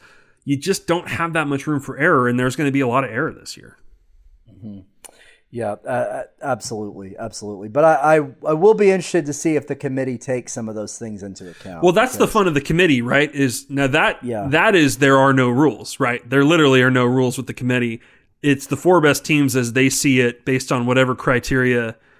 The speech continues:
Speaker 1: they prefer that, that season or that day, you know?
Speaker 2: Right.
Speaker 1: So there's probably a part of that, you know? And especially if, like,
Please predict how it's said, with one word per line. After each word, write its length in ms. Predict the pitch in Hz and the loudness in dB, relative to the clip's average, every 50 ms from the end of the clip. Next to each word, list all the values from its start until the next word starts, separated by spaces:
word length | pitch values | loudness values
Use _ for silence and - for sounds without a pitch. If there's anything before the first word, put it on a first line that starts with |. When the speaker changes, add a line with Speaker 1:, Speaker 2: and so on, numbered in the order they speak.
| _ _ _ _ _ | _ _ _ _ _
Speaker 1:
they 200 | - 123 139 135 131 | 0 2 2 2 4
prefer 480 | - 143 120 - - 143 135 127 123 123 | 2 -2 -2 2 2 4 4 4 4 4
that, 300 | 123 123 123 127 - _ _ _ _ - | 2 2 0 0 -4 _ _ _ _ -4
that 240 | 131 135 139 127 - | -2 -2 -2 0 -2
season 360 | - 147 139 123 113 123 120 | -2 -2 0 0 0 -2 -2
or 80 | 117 113 | -2 -4
that 200 | 120 123 117 117 | -4 -6 -8 -10
day, 380 | 123 127 123 98 - - _ _ _ _ | -10 -10 -10 -12 -16 -20 _ _ _ _
you 100 | - 120 117 | -14 -12 -12
know? 240 | 113 113 113 110 _ - | -12 -14 -16 -18 _ -10
Speaker 2:
Right. 260 | 101 101 98 87 - _ | -8 -8 -8 -10 -14 _
Speaker 1:
So 640 | _ - - - 143 135 131 127 127 123 123 123 - _ _ _ _ _ _ _ _ _ _ _ _ - | _ -12 -6 -2 0 2 2 2 2 0 -4 -6 -12 _ _ _ _ _ _ _ _ _ _ _ _ 2
there's 180 | 185 220 - | 2 2 4
probably 420 | - 196 190 208 233 233 214 208 214 | 2 0 2 4 4 4 6 4 4
a 60 | - | 4
part 220 | - 170 175 202 | 4 2 4 4
of 80 | 170 120 | 2 -2
that, 260 | 104 98 64 - _ | -4 -10 -12 -16 _
you 140 | _ 135 131 | _ -6 -2
know? 140 | 131 143 156 | 0 2 2
And 100 | 156 151 | 2 2
especially 400 | 143 - 294 285 - - 294 190 | 2 0 0 -2 0 0 0 0
if, 120 | 135 - - | 0 0 -4
like, 340 | 127 113 107 - - _ | -6 -8 -8 -12 -20 _